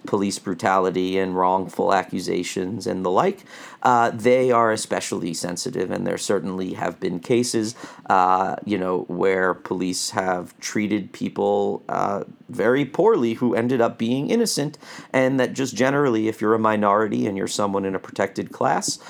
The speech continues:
you do not feel comfortable with the police, the militarized police as you see them, having any extra possible reason for putting you in their crosshairs. Now,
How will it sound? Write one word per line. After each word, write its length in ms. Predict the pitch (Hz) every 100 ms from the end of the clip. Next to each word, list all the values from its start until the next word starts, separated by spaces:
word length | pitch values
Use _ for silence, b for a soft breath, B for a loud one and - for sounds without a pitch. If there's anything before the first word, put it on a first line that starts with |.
| B B
you 220 | 147 147
do 160 | 131 143
not 320 | 127 127 -
feel 240 | - 120
comfortable 580 | 104 110 104 95 - 73 -
with 260 | 107 110
the 80 | -
police, 640 | - 107 98 101 - - -
the 140 | 101 95
militarized 800 | 107 120 117 101 98 90 90 -
police 440 | 95 95 95 -
as 180 | 90 90
you 80 | 113
see 200 | - 151
them, 280 | 110 98 107 B B
having 380 | 120 110 104 -
any 420 | 135 143 156 151 -
extra 340 | 117 - 135
possible 520 | 131 120 123 113 113
reason 440 | 110 120 127 147 156
for 240 | - 101 -
putting 280 | 113 107 104
you 180 | 98 95
in 120 | 92
their 140 | 95
crosshairs. 640 | - 98 95 - - - B B B B
Now, 220 | 120 110